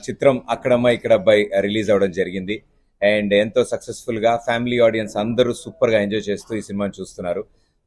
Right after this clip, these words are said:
మా అందరికి కూడా చాలా ఆనందం. ఆ, so రిలీజ్ అయిన ఏప్రిల్ పదకొండు నుంచే మేము కూడా బయలుదేరి ఇటు ఆంధ్రప్రదేశ్, అటు తెలంగాణలో, ఆ, ఎన్నో థియేటర్స్ కి విజిట్ చేయడం జరుగుతోంది.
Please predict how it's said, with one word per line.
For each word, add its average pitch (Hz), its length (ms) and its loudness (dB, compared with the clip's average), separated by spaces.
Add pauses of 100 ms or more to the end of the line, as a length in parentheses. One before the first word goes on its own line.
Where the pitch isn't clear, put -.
మా 117 120 0
అందరికి 127 260 0
కూడా 131 140 2 (120)
చాలా 110 140 4
ఆనందం. 117 380 0 (380)
ఆ, 101 180 4
so 120 260 2
రిలీజ్ 127 340 0
అయిన 131 180 4
ఏప్రిల్ 120 440 0
పదకొండు 123 360 2
నుంచే 120 220 -2
మేము 113 260 -2
కూడా 117 140 4
బయలుదేరి 110 560 0 (380)
ఇటు 101 140 -2
ఆంధ్రప్రదేశ్, 117 600 0
అటు 104 120 -4
తెలంగాణలో, 107 800 0 (340)
ఆ, 98 180 4
ఎన్నో 123 380 4
థియేటర్స్ 117 460 0
కి - 60 -20
విజిట్ 107 340 -6
చేయడం 104 180 0
జరుగుతోంది. 98 640 -4